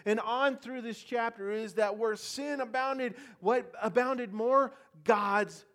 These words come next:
grace abounded more. And the abounding grace of God is what we read about in the last verses of this chapter. It's what it's all about.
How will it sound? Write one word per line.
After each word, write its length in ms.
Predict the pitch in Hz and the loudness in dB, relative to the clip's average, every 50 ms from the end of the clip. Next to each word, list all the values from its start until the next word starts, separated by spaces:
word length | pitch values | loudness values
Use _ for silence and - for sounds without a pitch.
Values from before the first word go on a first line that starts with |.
| _ - 147 | _ -20 -10
grace 640 | 151 180 196 208 208 196 185 180 185 - - - - _ _ _ _ - | -4 0 2 4 4 4 4 2 -2 -8 -18 -20 -20 _ _ _ _ -4
abounded 560 | 180 160 139 202 196 196 190 190 180 175 156 | -4 -2 0 -2 0 0 0 -2 -4 -6 -6
more. 440 | 170 175 180 185 180 165 147 139 - - - - | -6 -4 -2 0 2 2 2 0 -2 -10 -10 -4
And 140 | 180 190 196 | -4 -2 2
the 80 | 196 | 2
abounding 480 | 185 - 196 202 214 247 269 269 262 240 | 2 2 4 2 4 4 2 0 -2 -4
grace 380 | 180 190 214 233 247 220 - 220 | 0 2 2 2 2 0 -4 -6
of 140 | 185 160 | -6 -2
God 380 | 165 202 220 220 208 196 190 190 - - - - | 0 2 4 4 4 4 2 0 -4 -12 -8 -6
is 180 | 208 196 160 | -6 -6 -4
what 240 | 170 190 220 220 190 | 0 2 2 2 2
we 140 | 196 208 196 | -2 -6 -6
read 260 | 180 180 254 294 320 | -6 -4 -4 -2 -2
about 400 | 320 214 175 185 190 202 165 185 | -2 0 2 4 4 4 4 0
in 80 | 214 233 | -2 0
the 80 | 240 | 0
last 420 | 220 202 185 180 202 214 208 - 170 | 2 2 2 2 0 0 -2 -6 -8
verses 400 | 175 185 196 190 226 233 196 196 | -6 -4 -4 -4 -6 -10 -10 -10
of 140 | 233 190 | -12 -10
this 160 | 196 240 214 - | -10 -10 -10 -10
chapter. 500 | - - 285 311 294 294 - 180 160 - | -10 -8 -6 -6 -6 -8 -8 -12 -10 -10
It's 180 | - 247 208 - | -10 -12 -12 -8
what 200 | 208 247 262 262 | -4 -2 -2 -2
it's 160 | 254 - - | -2 -4 -6
all 180 | 233 226 226 233 | -4 -2 -2 -2
about. 580 | 233 214 262 269 294 285 233 - - - - | 0 -2 -2 -2 -2 -4 -6 -8 -10 -16 -20